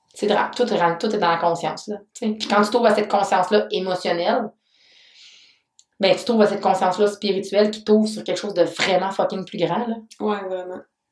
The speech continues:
Speaker 1: Puis la peur qu'on a souvent, c'est de perdre, mm, tout ce qui est là. Puis c'est l'essence du phénix parce qu'il y a rien qui t'appartient.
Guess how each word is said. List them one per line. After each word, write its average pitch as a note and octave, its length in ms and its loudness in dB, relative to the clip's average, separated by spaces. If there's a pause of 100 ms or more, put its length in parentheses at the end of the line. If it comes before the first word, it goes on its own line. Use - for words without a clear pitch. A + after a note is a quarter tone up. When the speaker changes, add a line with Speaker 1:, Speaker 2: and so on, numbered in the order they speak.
Speaker 1:
Puis G#3+ 140 2
la F3+ 280 4
peur A3 260 6
qu'on F#3 200 2
a F#3 160 -2
souvent, F3+ 500 -2 (1400)
c'est G#3 200 2
de G#3 60 -2
perdre, G3+ 380 4 (480)
mm, F#3+ 320 -2 (360)
tout G#3+ 160 0
ce G3+ 200 2
qui - 120 0
est E3 40 4
là. G#3+ 260 2 (800)
Puis - 100 -10
c'est - 100 2
l'essence F3 360 2
du - 60 -12
phénix G#3 320 -2
parce D3+ 140 -4
qu'il D#3 120 -2
y D3+ 40 -4
a - 20 -4
rien D3+ 100 -4
qui D#3 80 -12
t'appartient. - 540 -12